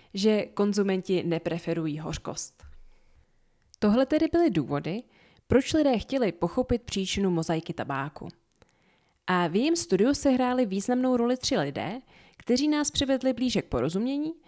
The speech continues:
že je za ní odpovědný virus tabákové mozaiky. V prvním dějství se ocitáme v Holandsku v devatenáctém století s německým botanikem Adolfem Mayerem. Mayer se zabýval mozaikou tabáku,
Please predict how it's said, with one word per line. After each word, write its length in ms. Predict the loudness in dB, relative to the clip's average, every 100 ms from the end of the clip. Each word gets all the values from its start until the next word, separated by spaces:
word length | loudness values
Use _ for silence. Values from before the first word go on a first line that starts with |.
| -20 -20 -4
že 160 | 4
je 80 | 4
za 100 | 6
ní 180 | 4 2
odpovědný 560 | 0 2 2 2 2 4
virus 300 | 2 2 0
tabákové 560 | -2 -2 -4 -4 -6
mozaiky. 520 | -4 -6 -6 -10 -20 _ _ _ _ _ _ _ _ _ _ _
V 100 | 0
prvním 360 | 2 4 4 2
dějství 520 | 0 -2 -4 -4 -2
se 160 | 0 0
ocitáme 540 | 0 0 0 2 0
v 80 | -2
Holandsku 580 | -6 -4 -6 -6 -6 -8 -10 -20 _ -6
v 80 |
devatenáctém 760 | 0 0 2 0 2 0 -2 -2
století 640 | -2 0 0 -2 -4 -4 -6 -20 _
s 120 | -4 2
německým 480 | 4 2 0 -2
botanikem 640 | 0 0 2 0 0 0 0 -2
Adolfem 600 | 0 2 0 0 -4 -4
Mayerem. 520 | -6 -6 -8 -10 -14 -18 _ _ _ _ _ _ _ _ _ _ _ -2
Mayer 300 | 0 2 4
se 160 | 4
zabýval 460 | 4 2 2 2 2
mozaikou 440 | 2 0 0 -4
tabáku, 640 | -4 -6 -6 -8 -4 -4